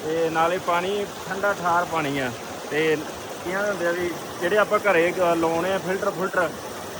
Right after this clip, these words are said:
ਤੇ ਉਹ ਸਾਰੇ ਆਪਾਂ, ਆਪ ਇਹਨਾਂ ਦੀ ਰੀਸ ਨਹੀਂ ਕਰਦੇ। ਤੇ ਹੁਣ ਹੋ ਸਕਦਾ, ਮੈਂ ਤਾਂ ਜਿੰਨਾ ਹੋਇਆ ਰਾਹ 'ਚ ਪਾਣੀ ਸਾਰਾ ਪਹਾੜਾਂ ਦਾ ਹੀ ਪੀਤਾ ਵਾ।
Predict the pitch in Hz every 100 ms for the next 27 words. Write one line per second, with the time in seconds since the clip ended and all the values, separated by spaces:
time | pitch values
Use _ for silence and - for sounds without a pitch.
0 | - 185 160 214 185 196 208 196 196 202
1 | 196 185 156 - - - - - - -
2 | 160 - - 214 233 226 214 196 190 202
3 | 170 135 131 120 - - - - - 143
4 | 160 160 156 147 170 190 190 185 170 185
5 | 190 185 202 214 196 196 214 214 208 185
6 | 190 190 196 196 190 190 190 185 190 190
7 | 185 185 147 160 180 170 165 170 170